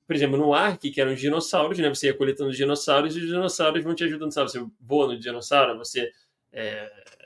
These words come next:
anda no dinossauro. Só que no Power World,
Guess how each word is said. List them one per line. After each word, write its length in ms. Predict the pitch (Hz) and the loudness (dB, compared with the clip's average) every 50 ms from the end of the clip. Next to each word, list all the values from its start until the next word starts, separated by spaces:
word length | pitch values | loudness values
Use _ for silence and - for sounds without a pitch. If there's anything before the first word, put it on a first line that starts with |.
| - - _ _ - | -20 -20 _ _ 2
anda 280 | - 143 165 170 147 139 | 6 6 8 8 6 6
no 120 | 127 127 | 4 4
dinossauro. 560 | 123 127 123 123 120 - 151 147 139 127 - - _ _ _ _ _ _ - | 2 0 -2 0 2 6 6 8 6 6 4 -2 _ _ _ _ _ _ -12
Só 220 | - - - 233 | -2 2 4 4
que 160 | 233 - - 190 | 4 4 2 4
no 180 | 185 170 160 - | 4 4 4 6
Power 200 | 139 139 147 147 147 170 | 6 6 8 8 8 8
World, 360 | 196 196 151 120 113 113 - | 8 6 4 0 -2 -10 -12